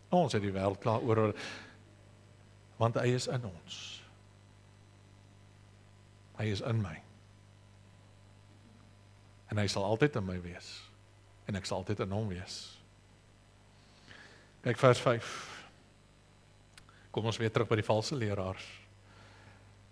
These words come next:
Hulle, die valse leraar en wat in hulle luister, behoort aan die wêreld. En wat hulle sê is, is van die wêreld afkomstig en die wêreld luister na hulle.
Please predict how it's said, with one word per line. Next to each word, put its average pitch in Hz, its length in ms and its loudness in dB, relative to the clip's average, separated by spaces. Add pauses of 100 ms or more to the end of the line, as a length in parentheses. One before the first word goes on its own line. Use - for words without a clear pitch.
(920)
Hulle, 147 240 8 (320)
die 107 100 -4
valse 117 340 2
leraar 117 440 4
en 92 160 -6
wat 98 180 0
in 110 60 0
hulle 107 200 2
luister, 101 440 -2
behoort 107 280 4
aan 107 100 0
die 92 60 -2
wêreld. 120 520 0 (1120)
En 113 100 -2
wat 107 160 4
hulle 117 160 6
sê 156 240 4
is, 113 200 2
is 113 120 -2 (160)
van 113 120 2
die 107 80 2
wêreld 98 340 4
afkomstig 135 560 -4 (1200)
en 101 120 0
die 98 120 2
wêreld 95 340 0
luister 90 340 -6
na 87 200 -6
hulle. 82 220 -12